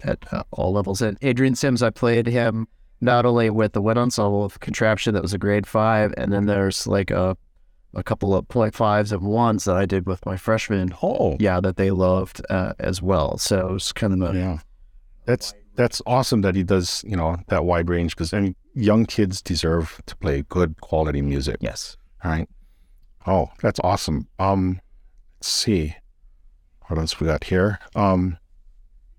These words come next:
Speaker 2: so, um, what's a toxic habit that you can work on in the next few months?
Speaker 1: Toxic habit. Oh, oh, man.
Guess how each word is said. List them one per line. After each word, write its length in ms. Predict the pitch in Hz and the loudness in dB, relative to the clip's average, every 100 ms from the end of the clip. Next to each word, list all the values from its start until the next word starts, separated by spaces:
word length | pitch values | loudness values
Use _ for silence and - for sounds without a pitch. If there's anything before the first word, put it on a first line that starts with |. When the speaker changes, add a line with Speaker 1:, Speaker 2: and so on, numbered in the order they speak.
| - _ | -20 _
Speaker 2:
so, 340 | - - 98 95 | -6 2 2 4
um, 520 | 101 98 98 98 87 - - - - - - - - - - - _ - - - - | 2 2 2 0 -4 -10 -20 -20 -20 -20 -20 -20 -20 -20 -20 -20 _ -20 -20 -20 -4
what's 480 | 95 113 - - - - | 0 0 0 -4 -4 -6
a 60 | 98 | -6
toxic 460 | - 104 - - | -2 -4 -4 -8
habit 360 | - 82 80 - | -2 0 0 0
that 120 | 85 | 0
you 120 | 90 | 0
can 180 | - 98 | 2 2
work 260 | 87 82 87 | 2 0 0
on 260 | 82 82 | 0 0
in 100 | 78 | 0
the 80 | 80 | 0
next 240 | 78 76 | 0 -2
few 200 | - 85 | -4 -2
months? 680 | 78 65 - - - - - - - - - - - - - - - - | 0 -2 -4 -8 -8 -8 -8 -14 -20 -20 -20 -20 -20 -20 -20 -20 -20 -14
Speaker 1:
Toxic 580 | - 110 104 - 117 - | -4 -2 -2 0 -2 -4
habit. 680 | - 98 95 - - - - - - - _ _ - - _ _ _ _ _ _ _ _ _ _ _ | -6 -2 -2 -2 -4 -10 -20 -20 -20 -20 _ _ -20 -20 _ _ _ _ _ _ _ _ _ _ _
Oh, 580 | 101 104 104 104 101 101 | 0 4 4 4 4 4
oh, 400 | 98 92 92 95 | 2 0 0 0
man. 420 | 98 92 90 90 | 0 0 -2 -6